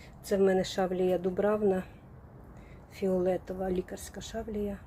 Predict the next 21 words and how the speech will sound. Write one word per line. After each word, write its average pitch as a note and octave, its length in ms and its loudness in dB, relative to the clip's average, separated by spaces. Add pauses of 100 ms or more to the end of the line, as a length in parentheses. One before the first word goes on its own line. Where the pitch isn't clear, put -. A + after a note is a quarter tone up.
(3250)
Я G3 200 4
її F#3 200 4
висівала F3+ 600 0
під F3+ 220 -6
зиму. G#3+ 440 2 (1500)
Ну, G#3+ 260 -2 (260)
вона F#3+ 260 4
б F3+ 60 -4
вже F3+ 160 0
дуже F#3 320 2
гарно F3+ 340 4
розвилася, F#3 680 2
тому F#3 200 6
що, F3 280 -4 (560)
е, F#3+ 240 0 (840)
якби F3 240 6
не F#3+ 100 10
такі F3 200 0
спек-, - 400 -4
спекотні G3 540 4
умови, F#3 520 8